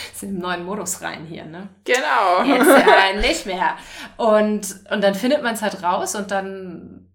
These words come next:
Speaker 1: weiß ich nicht, ein anregendes Gespräch oder so. Aber mir ist es auch schon andersrum passiert, dass man sich da mit wem gut unterhält und irgendwann dann die Person sagt, "Aber hier, nur um das klarzustellen, ich bin in einer Beziehung." Das kann auch passieren, ne? Dass dann einfach eine
Speaker 2: Mhm.
Speaker 1: Äußerung kommt.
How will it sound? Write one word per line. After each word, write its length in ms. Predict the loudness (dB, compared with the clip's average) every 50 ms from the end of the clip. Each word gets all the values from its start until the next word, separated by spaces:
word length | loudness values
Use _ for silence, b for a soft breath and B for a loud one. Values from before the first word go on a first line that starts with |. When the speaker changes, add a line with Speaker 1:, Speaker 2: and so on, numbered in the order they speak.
| _ _ _ _
Speaker 1:
weiß 400 | _ _ _ -10 -6 -4 -4 -2
ich 80 | -2 -4
nicht, 320 | -4 -4 -6 -8 -8 -12
ein 200 | -14 -16 -20 -18 -10
anregendes 560 | -6 -6 -4 -2 -4 -4 -4 -4 -6 -8 -8
Gespräch 400 | -10 -12 -12 -10 -8 -8 -8 -6
oder 160 | -4 -6 -6 -6
so. 120 | -4 -4
Aber 280 | -2 0 0 -2 -2 -2
mir 140 | -2 -2
ist 80 | -2 -2
es 120 | -2 -4
auch 160 | -2 -2 -2 -2
schon 160 | -4 -6 -4
andersrum 440 | -4 -2 -2 -4 -4 -4 -8 -8 -8
passiert, 280 | -8 -8 -8 -8 -8
dass 120 | -8 -8 -8
man 100 | -8 -8
sich 100 | -8 -8
da 140 | -6 -4
mit 160 | -4 -4 -4 -4
wem 180 | -6 -8 -6
gut 140 | -8 -8 -8
unterhält 420 | -8 -6 -6 -6 -4 -4 -4 -4
und 120 | -4 -8 -10
irgendwann 320 | -10 -8 -6 -6 -6 -4
dann 120 | -6 -6 -8
die 60 | -10
Person 360 | -8 -8 -8 -8 -8 -8 -6
sagt, 320 | -4 -2 -2 -2 -4 -6
"Aber 120 | -8 -6 -6
hier, 220 | -4 -4 -4 -4 -6
nur 140 | -6 -6 -8
um 100 | -6 -6
das 160 | -8 -8 -8
klarzustellen, 560 | -8 -10 -10 -10 -10 -14 -14 -10 -12 -12 -12
ich 100 | -12 -14
bin 120 | -14 -12 -10
in 100 | -8 -10
einer 80 | -10 -10
Beziehung." 460 | -12 -14 -12 -10 -8 -8 -8 -8 -10
Das 140 | -14 -16 -14
kann 160 | -14 -12 -10
auch 160 | -10 -10 -8
passieren, 460 | -10 -12 -12 -10 -12 -12 -12 -14 -14
ne? 120 | -16 -16 -16
Dass 160 | -16 -16 -14
dann 240 | -14 -16 -16 -16 -16
einfach 260 | -18 -18 -18 -18 -16 -10
eine 120 | -10 -8
Speaker 2:
Mhm. 60 | -8 -8
Speaker 1:
Äußerung 380 | -8 -10 -10 -10 -12 -12 -14 -14
kommt. 340 | -12 -12 -12 -12 -14 -18